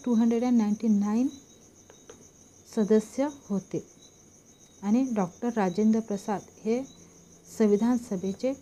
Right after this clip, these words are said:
अध्यक्ष होते. त्यानंतर बघा डॉक्टर बाबासाहेब आंबेडकर यांचं कॉन्ट्रि-, कॉन्स्टिट्यूशन.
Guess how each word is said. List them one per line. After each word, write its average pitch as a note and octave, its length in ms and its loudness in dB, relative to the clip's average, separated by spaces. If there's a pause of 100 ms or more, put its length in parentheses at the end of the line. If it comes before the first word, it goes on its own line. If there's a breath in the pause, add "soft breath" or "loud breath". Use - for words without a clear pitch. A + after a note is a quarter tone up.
(360)
अध्यक्ष E3+ 500 -8
होते. G2+ 380 -12 (1000)
त्यानंतर A#3+ 380 0
बघा A#3 340 -4 (100)
डॉक्टर G#3+ 320 -6
बाबासाहेब G#3 540 -4 (220)
आंबेडकर G3 600 -4 (760)
यांचं G3 400 -2 (760)
कॉन्ट्रि-, G#3 480 2 (160)
कॉन्स्टिट्यूशन. F#3+ 800 -2